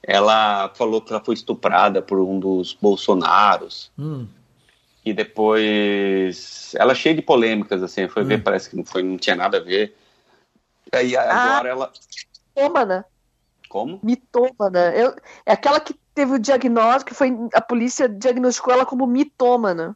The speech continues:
Speaker 2: Hum.
Speaker 1: Que isso?
Speaker 3: É, pessoa que inventa mentira, assim, compulsivamente, né?
Speaker 1: Ah, é, deixa eu ver o nome dela aqui. Patrícia Leles.
Speaker 3: Eu
Speaker 2: Ah,
Speaker 3: tava
Speaker 2: eu já ouvi
Speaker 3: acompanhando
Speaker 2: falar
Speaker 3: isso.
Speaker 2: desse nome, eu vi que tinha uma treta com ela, mas eu não,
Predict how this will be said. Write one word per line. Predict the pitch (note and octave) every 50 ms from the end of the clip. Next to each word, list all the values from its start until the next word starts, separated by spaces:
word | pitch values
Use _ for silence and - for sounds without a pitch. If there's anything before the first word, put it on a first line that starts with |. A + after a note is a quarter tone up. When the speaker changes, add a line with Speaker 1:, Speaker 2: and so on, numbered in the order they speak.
| _ -
Speaker 2:
Hum. | C#3+ C3+ B2+ A#2+ B2 A#2+ G#2+ A2 - _ _ _ - _ _ _ _ _ _ _ _ _ _
Speaker 1:
Que | - - E3+
isso? | G3 F3+ D3 A#2 - - - - - _ _ _ _ _ _ _ _ _ _ _ _ _ _ _ _ _ - _ _ _ _ -
Speaker 3:
É, | F4 B4+ D5 C5 G#4 C4
pessoa | B3 - C4 B3 - - D4+ D4+
que | - -
inventa | G4+ G4 F4 E4+ F4+ - A4+
mentira, | G#4+ F#4 F4 D#4+ - - D4+ D4+ F4 F#4+
assim, | F#4 - F4+ F4 - _
compulsivamente, | - F4 - - F#4 E4 - - F4 E4 D4+ D4 C4+ B3+ A#3+ A#3 A#3+ B3 B3+ B3 - -
né? | G#3+ G#3 G#3+ A3+ A#3+ B3+ - _ _ _ _ _ _ - - -
Speaker 1:
Ah, | F#2 F2+ F#2 G2 G#2+ G#2+ A2 A2+ A2 G#2 G2 F2+ F#2 F2
é, | F2 F#2 F#2 F2+
deixa | F2 G#2 G2 - -
eu | F#2
ver | F#2+ G2
o | F#2+
nome | F#2 F2+ F2+ E2+
dela | E2 F2 F2 F2
aqui. | - - - - - - _ _ _ _ -
Patrícia | G#2 G2+ - - C3+ C#3 C#3 - C3+
Leles. | G2+ G2 G2 F#2+ F2 D#2 - - - - - _ _ _ _ _ _ _ _ _ _ -
Speaker 3:
Eu | - B3
Speaker 2:
Ah, | C4 C4+
Speaker 3:
tava | E4+ F4+
Speaker 2:
eu | B3 A#3 G3
já | A#3
ouvi | C4 - A#3+ B3+
Speaker 3:
acompanhando | C#4 C4+
Speaker 2:
falar | B3 B3 A3+ G#3+
Speaker 3:
isso. | G3+ F#3+
Speaker 2:
desse | G#3 F3+ - A#3+ F#3+
nome, | D#3+ C#3+ C#3 D3+ D#3 E3 F3+
eu | F3
vi | D3+ B2+ D#3+ F#3+
que | F#3
tinha | F#3+ - G3+
uma | G3+ G#3 F#3+
treta | F#3+ - D3 C#3 B2+ - - -
com | - -
ela, | A#2+ A#2+ A2+ A2 G#2
mas | A2 A#2+ B2 A#2 G#2+
eu | C#3+ D3
não, | C#3+ D#3